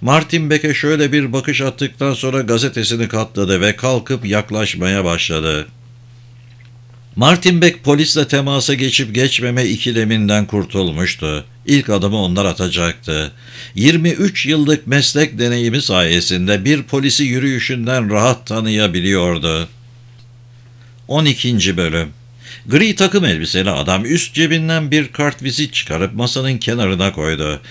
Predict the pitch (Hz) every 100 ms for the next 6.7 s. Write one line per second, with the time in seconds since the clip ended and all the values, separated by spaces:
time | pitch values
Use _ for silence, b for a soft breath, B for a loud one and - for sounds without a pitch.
0 | B B 120 175 190 190 175 175 135 147
1 | 139 147 151 85 80 85 85 95 107 101
2 | 135 127 143 113 147 107 110 85 104 95
3 | 76 80 - 113 147 147 131 123 - 165
4 | 156 113 90 90 85 80 82 82 B B
5 | B B B - 98 180 185 160 170 -
6 | 147 139 135 101 92 73